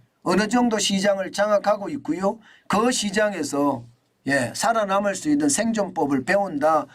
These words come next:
이렇게 얘기할 수가 있습니다. 그렇지만 점점 가면 갈수록 아마도 말입니다.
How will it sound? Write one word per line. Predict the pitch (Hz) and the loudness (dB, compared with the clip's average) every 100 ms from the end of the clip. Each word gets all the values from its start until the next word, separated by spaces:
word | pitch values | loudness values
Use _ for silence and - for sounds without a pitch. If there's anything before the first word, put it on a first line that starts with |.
| - | -6
이렇게 | - 220 240 196 | 0 0 0 0
얘기할 | 160 156 156 | 0 0 0
수가 | 123 151 147 | -2 -2 0
있습니다. | 123 120 143 139 117 - _ _ _ | 0 -2 0 0 -2 -12 _ _ _
그렇지만 | - 196 196 - 151 156 330 - - | -4 -2 0 0 2 2 2 -2 -2
점점 | 208 220 226 254 233 | 0 0 2 2 2
가면 | 240 254 226 | 2 2 0
갈수록 | 196 190 160 147 147 120 - _ _ _ _ | -2 -2 -4 -2 -2 -4 -14 _ _ _ _
아마도 | - 214 254 294 294 277 | -2 2 4 4 4 4
말입니다. | 233 214 202 190 202 202 | 4 2 -4 2 2 2